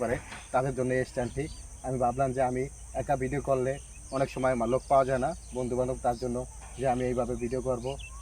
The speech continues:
তার জন্য যে আমি এই, এই পণ্যটি অর্ডার দিয়েছি। দেখতে পাচ্ছেন আমি এখন শোনাবো যে এই মাইক্রোফোনটি দিয়ে কেউ এইভাবে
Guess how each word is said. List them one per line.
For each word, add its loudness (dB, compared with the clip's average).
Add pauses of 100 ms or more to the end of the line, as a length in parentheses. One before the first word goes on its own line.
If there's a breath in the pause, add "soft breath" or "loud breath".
(140)
তার 0
জন্য 0 (100)
যে 4
আমি -2 (200)
এই, -4 (100)
এই -4
পণ্যটি -2
অর্ডার 0
দিয়েছি। -2 (260)
দেখতে -4
পাচ্ছেন -2
আমি -2
এখন -8
শোনাবো -2
যে -2 (340)
এই -2
মাইক্রোফোনটি 2
দিয়ে 4 (320 loud breath)
কেউ 0
এইভাবে 4